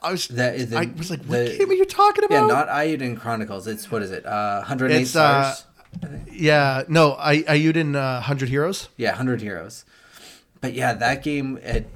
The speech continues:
Speaker 2: you know,
Speaker 1: That got
Speaker 2: from,
Speaker 1: delayed, yeah.
Speaker 2: from when Ayudin Chronicles and that, they, they kinda got announced simultaneously with Chronicles getting released. I thought that game was a ton of fun.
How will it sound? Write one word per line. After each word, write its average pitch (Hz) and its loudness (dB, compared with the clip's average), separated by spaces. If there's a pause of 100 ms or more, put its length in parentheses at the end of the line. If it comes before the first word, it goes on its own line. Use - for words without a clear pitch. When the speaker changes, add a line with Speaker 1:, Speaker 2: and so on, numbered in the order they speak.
(140)
Speaker 2:
you 139 -6
know, 110 -8
Speaker 1:
That 135 0
got 135 0
Speaker 2:
from, 147 2
Speaker 1:
delayed, 120 -2
yeah. 123 -4
Speaker 2:
from 113 -6
when 139 -4
Ayudin 107 -4
Chronicles 123 -6
and 120 -8
that, 117 -8
they, 120 -10
they 113 -8
kinda 147 -4
got 98 -6
announced 101 -12
simultaneously 101 -10
with 90 -12
Chronicles 110 -8
getting 98 -10
released. 92 -10 (140)
I 110 -6
thought 117 -8
that 107 -8
game 104 -10
was 98 -14
a 95 -14
ton 101 -12
of 92 -14
fun. 95 -10